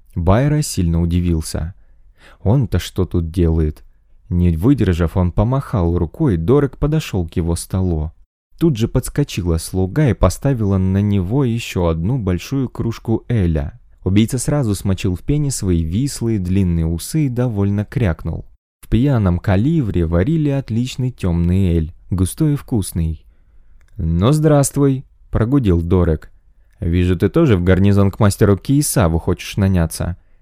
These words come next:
Оно и правильно. К спасителю города относиться будут ого-го как, и к его воинам тоже».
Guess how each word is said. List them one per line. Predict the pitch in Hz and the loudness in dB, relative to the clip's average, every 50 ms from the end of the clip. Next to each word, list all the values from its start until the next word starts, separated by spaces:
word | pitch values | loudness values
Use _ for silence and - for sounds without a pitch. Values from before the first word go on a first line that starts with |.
| _ _ _ | _ _ _
Оно | - - 82 90 107 131 147 | -8 -4 -2 0 0 2 0
и | 151 | 0
правильно. | - - 160 151 120 92 87 85 80 78 80 - 82 110 - - - - - - - - - - | 2 2 4 4 4 4 2 2 2 0 -4 -6 -10 -12 -16 -18 -20 -20 -20 -20 -20 -20 -20 -18
К | - | -18
спасителю | - - - 98 98 - 143 - - 139 139 135 | -14 -6 -4 -4 -2 -2 -2 -2 0 0 0 2
города | 143 160 165 143 110 95 95 90 | 2 2 4 4 4 4 4 2
относиться | 85 - 95 98 - - 143 - - 117 98 | 2 2 -2 -4 -2 -2 -4 -4 -2 -2 -2
будут | 95 92 110 135 135 135 131 - - - | -2 -2 -2 0 0 0 0 -2 -4 -2
ого-го | - 147 147 139 165 170 156 143 139 104 80 | 0 0 2 4 2 2 4 4 4 4 4
как, | - - 82 82 80 - - _ _ _ _ _ _ - | 2 0 -2 -2 -2 -4 -10 _ _ _ _ _ _ 0
и | 101 98 | 0 0
к | - - | 0 0
его | 165 170 151 170 | 0 2 2 2
воинам | 165 160 165 160 113 92 87 87 87 87 | 2 4 4 4 4 4 4 2 0 2
тоже». | - 107 92 85 80 80 78 80 85 | 2 2 2 2 0 -2 -4 -4 -6